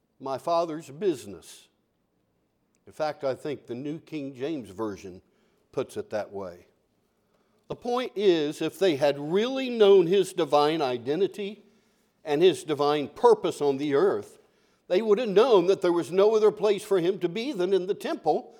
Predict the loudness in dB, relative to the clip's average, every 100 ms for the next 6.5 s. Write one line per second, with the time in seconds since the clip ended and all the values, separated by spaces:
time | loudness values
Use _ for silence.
0 | _ _ _ 2 2 4 0 2 4 4
1 | 4 2 2 2 -2 -4 -4 0 -2 -2
2 | -2 -2 -2 -8 -8 -8 -6 -4 -4 -4
3 | -18 _ _ _ _ _ _ _ _ _
4 | _ _ _ _ _ _ _ _ _ _
5 | _ 0 0 0 -4 -6 -6 0 0 2
6 | -2 -2 -16 -20